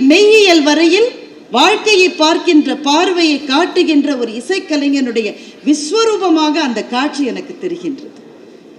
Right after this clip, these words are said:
ஆம், எந்த இடத்துல எந்த சர்ப்ரைஸ் கொடுப்பாருன்னு யாராலையுமே கண்டுபிடிக்க முடியாது. தேவர் மகன் படத்துல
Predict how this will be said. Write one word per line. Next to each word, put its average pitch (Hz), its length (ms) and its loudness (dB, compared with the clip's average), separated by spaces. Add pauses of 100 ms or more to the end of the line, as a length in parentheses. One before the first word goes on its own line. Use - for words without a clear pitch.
(400)
ஆம், 226 480 -4 (220)
எந்த 370 280 2 (100)
இடத்துல 392 260 0
எந்த 370 240 2
சர்ப்ரைஸ் 381 540 0
கொடுப்பாருன்னு 320 500 2 (200)
யாராலையுமே 370 760 2
கண்டுபிடிக்க 220 440 -4
முடியாது. - 300 -8 (560)
தேவர் 370 300 2
மகன் 269 320 -2
படத்துல 233 380 -6